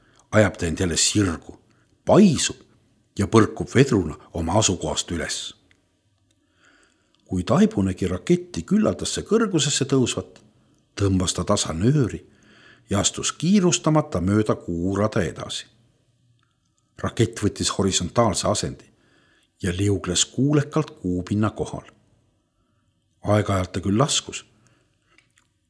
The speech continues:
kuid vaevalt kuupinda puudutades põrkas ta eemale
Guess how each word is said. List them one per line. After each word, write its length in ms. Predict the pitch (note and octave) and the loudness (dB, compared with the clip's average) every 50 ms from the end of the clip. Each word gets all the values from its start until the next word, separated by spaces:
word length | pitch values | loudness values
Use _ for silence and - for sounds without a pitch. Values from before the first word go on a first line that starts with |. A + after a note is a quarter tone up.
| _ _ _ _ _ _ | _ _ _ _ _ _
kuid 260 | _ - - F#2+ E2 | _ -6 -4 -2 2
vaevalt 400 | A2 D#3 A3 G#3 C#3 F#2 - - | 4 4 4 4 4 0 -2 -4
kuupinda 560 | - G#3+ B3 B3+ A3 - F3+ F3+ F3+ D#3 E3+ | 2 4 4 4 4 4 4 4 4 4 2
puudutades 640 | D3 - F3 E3 C#3+ C3 C3 - B2 - A#2 - - - _ _ _ _ _ _ _ _ | 0 0 0 0 0 0 0 -2 -2 -2 -4 -4 -6 -10 _ _ _ _ _ _ _ _
põrkas 400 | - G#2 G2 - - F2+ - - | 2 2 2 2 0 -6 -6 -6
ta 140 | - E2 | -4 -2
eemale 400 | F#2+ A2 G2+ F#2 E2 D2+ D2 - | 0 2 2 2 0 -2 -8 -12